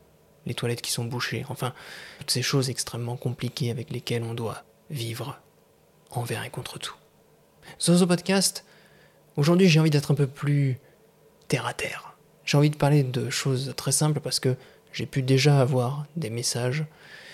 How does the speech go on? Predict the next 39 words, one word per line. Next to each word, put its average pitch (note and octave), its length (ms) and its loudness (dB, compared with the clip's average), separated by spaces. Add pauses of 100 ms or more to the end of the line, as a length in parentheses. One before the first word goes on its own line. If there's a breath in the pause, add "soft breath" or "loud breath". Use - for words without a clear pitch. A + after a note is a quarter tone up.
(180 loud breath)
qui - 140 -8
me A2+ 60 -4
demandaient : « B2 420 -2
Mais F#3+ 220 4
d'où G3 160 0
viens-tu ? F3+ 460 2
Mais F3 180 4
que F3+ 180 -2
fais-tu ? F3 480 -2
Mais C3+ 140 0
quel C#3+ 400 2
est D3+ 160 2
ton D3+ 180 2
travail ? » C3+ 580 0 (180)
C'était - 320 -4
des - 20 0
messages A#2+ 400 -2
chantants. B2+ 460 -4 (220)
Et D3 80 2
j'ai C3 120 2
toujours C#3+ 440 0
eu C#3 40 2
beaucoup B2+ 300 -4
de B2+ 40 -18
pudeur A#2 440 -4
par A#2 160 -8
rapport A#2 400 -8
à G#2 80 -6
mon A2+ 320 -10
travail, D3 360 2
par C#3+ 160 -4
rapport A#2+ 320 -6
à A2 80 -6
plein A#2+ 240 -6
de B2+ 80 -6
choses C3 220 0
dans B2 100 -4
ma A#2 120 -4
vie. C3+ 120 2